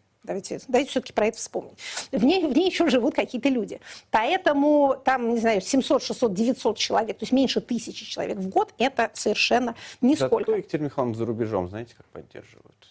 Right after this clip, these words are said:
Speaker 2: некоторые.
Speaker 1: Э, вы знаете, вот в Иране, например, совершенно не поддерживают, потому что в Иране,
Speaker 2: Это
Speaker 1: наоборот,
Speaker 2: да, нет,
Speaker 1: операции по
Speaker 2: я,
Speaker 1: смене
Speaker 2: я
Speaker 1: пола
Speaker 2: как
Speaker 1: про-,
Speaker 2: раз
Speaker 1: проходят очень широко.
Speaker 2: о, о других странах.
Speaker 1: А каких же, например?
Speaker 2: О Германии, о Соединённых Штатах. А, те, кто здесь такие радикальные консерваторы, даже те, кто против войны, говорят:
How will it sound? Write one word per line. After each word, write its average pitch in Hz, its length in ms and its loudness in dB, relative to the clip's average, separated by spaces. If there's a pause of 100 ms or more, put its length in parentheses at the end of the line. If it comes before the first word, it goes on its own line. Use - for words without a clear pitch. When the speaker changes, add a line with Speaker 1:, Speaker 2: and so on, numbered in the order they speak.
Speaker 2:
некоторые. - 460 -20 (600)
Speaker 1:
Э, 214 440 2
вы 202 120 2
знаете, 330 280 2
вот 233 140 0
в 220 80 2
Иране, 349 300 2
например, 214 320 -4
совершенно 240 300 0
не 233 60 0
поддерживают, 180 520 -4
потому 226 300 -2
что - 160 -4
в 196 80 2
Иране, 269 480 2
Speaker 2:
Это 226 100 -2
Speaker 1:
наоборот, 214 420 2
Speaker 2:
да, - 80 2
нет, - 100 0
Speaker 1:
операции - 260 2
по 302 60 -2
Speaker 2:
я, - 60 -2
Speaker 1:
смене 294 200 0
Speaker 2:
я 269 120 2
Speaker 1:
пола 254 120 4
Speaker 2:
как 247 120 2
Speaker 1:
про-, 202 100 -4
Speaker 2:
раз 190 140 4
Speaker 1:
проходят 254 280 0
очень 156 120 -2
широко. 277 380 0
Speaker 2:
о, - 20 2
о 143 200 -6
других 131 320 -6
странах. 82 380 -10
Speaker 1:
А - 40 -6
каких - 260 -2
же, - 80 -14
например? 208 220 -4
Speaker 2:
О - 20 -2
Германии, 104 480 -2
о 95 40 -8
Соединённых 123 420 -6
Штатах. - 400 -12 (320)
А, 107 500 2
те, 175 220 0
кто - 220 -4
здесь 117 220 -4
такие 98 280 -8
радикальные 98 500 -6
консерваторы, 131 680 -2
даже - 280 -2
те, 269 220 -4
кто - 160 -4
против 185 380 -4
войны, 143 300 2
говорят: 110 220 -2